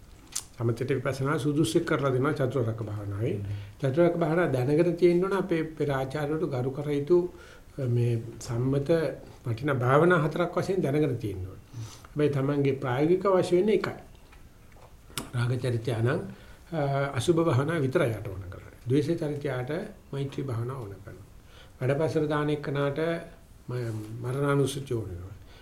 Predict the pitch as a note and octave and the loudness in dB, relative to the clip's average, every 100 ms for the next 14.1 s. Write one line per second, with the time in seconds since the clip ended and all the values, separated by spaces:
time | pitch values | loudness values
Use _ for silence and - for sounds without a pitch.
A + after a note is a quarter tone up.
0 | - - C3 C3+ D#3 D3+ C#3+ C#3+ C#3 C#3 | -20 -8 -2 0 0 2 2 2 2 0
1 | C3 B2+ B2 A2+ A2 G#2 G#2 A2 A#2+ A#2 | 0 0 0 0 0 -4 -6 -6 -8 -12
2 | - B2 A#2+ A#2+ D3+ D3+ D3 D3 D3+ - | -10 -6 -2 0 2 2 2 2 0 -4
3 | - - - - B2 E3+ E3 D3 D#3+ D#3 | -16 -20 -14 -6 0 6 6 6 4 2
4 | D3+ C#3+ B2+ C3+ E3+ F3+ - - - - | 0 0 -2 0 -2 -6 -12 -20 -20 -10
5 | E3 C#3 C#3+ B2 A2+ - G#2 F#2 G2 - | -6 -2 0 0 -4 -8 -10 -12 -12 -14
6 | - - - - - - - - - C#3 | -16 -18 -20 -20 -20 -20 -18 -12 0 4
7 | C#3 D3+ F3+ F3 C#3+ C#3+ C3+ C3+ D#3 C3 | 6 6 4 2 -2 0 0 0 -4 -2
8 | D3+ D#3+ C#3+ C#3 B2 A#2+ A#2 A#2+ A#2 A2+ | 0 0 -2 -4 -6 -4 -6 -4 -6 -6
9 | C3 C#3+ D3 D#3 D#3 E3 F3 E3+ G3+ G3+ | -6 -6 -4 -4 -2 -4 -2 -2 -4 -8
10 | - - - - - - A#2 A#2 A#2 B2+ | -16 -20 -20 -20 -16 -8 -4 0 0 0
11 | B2+ B2+ B2+ A2 A2+ C#3 D3+ D3+ D#3 F3 | -2 -2 -4 -4 -2 0 0 0 0 0
12 | D3 D3 B2+ B2 C3+ C#3 C3 C3+ C3+ B2+ | -2 -2 -2 -4 -6 -8 -8 -6 -4 -4
13 | B2+ B2+ E3+ C#3 A#2+ F#2 F#2 - - - | -4 -4 -4 -4 -6 -8 -10 -14 -16 -10